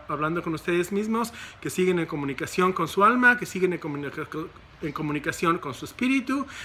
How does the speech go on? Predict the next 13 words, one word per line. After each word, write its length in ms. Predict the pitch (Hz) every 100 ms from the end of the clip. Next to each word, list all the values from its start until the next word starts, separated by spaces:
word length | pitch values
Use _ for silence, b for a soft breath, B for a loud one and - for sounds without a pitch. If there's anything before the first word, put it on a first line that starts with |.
| B -
que 120 | 160
siguen 300 | - 185 180
con, 400 | 180 156 151 185
con 200 | - 143
comunicación 720 | 151 143 131 147 - 165 175 B B B -
personal 600 | 156 - 170 196 233 214
y 60 |
que 120 | -
siguen 300 | 175 180 180
creciendo 580 | 170 151 - 190 208 202
como 160 | 185 156
seres 300 | - 160 151
humanos. 340 | 147 135 127